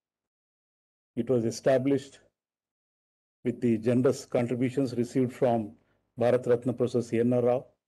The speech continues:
It carries an honorarium. Thank you, Professor Rao,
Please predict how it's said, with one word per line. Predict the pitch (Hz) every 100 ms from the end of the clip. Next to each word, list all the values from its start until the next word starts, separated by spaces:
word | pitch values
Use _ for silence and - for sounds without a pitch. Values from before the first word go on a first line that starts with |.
| _ _ _ _ _ _ _ _ _ -
It | 110 110 - - -
carries | 131 117 123 120 - -
an | 117 110 101 - _ _ 113
honorarium. | 117 117 131 127 131 - _ _ _ _ _ _ _ _ _ _ _ _ _ -
Thank | 147 190
you, | 185
Professor | 151 123 131
Rao, | 135 170